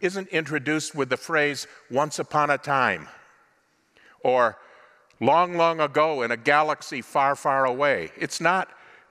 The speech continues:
it's not a fairy tale. It happened. This was not done in a corner, says Paul. I love that.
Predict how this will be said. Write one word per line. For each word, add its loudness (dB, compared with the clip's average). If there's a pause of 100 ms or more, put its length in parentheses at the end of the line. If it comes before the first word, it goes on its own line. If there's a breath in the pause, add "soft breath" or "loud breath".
(100)
it's -4
not 2
a -2
fairy -4
tale. -2 (1500 loud breath)
It 0
happened. -2 (400 soft breath)
This -2
was -6
not 0
done 2
in 0
a 0
corner, 0
says -2
Paul. 2
I 4
love -2
that. -4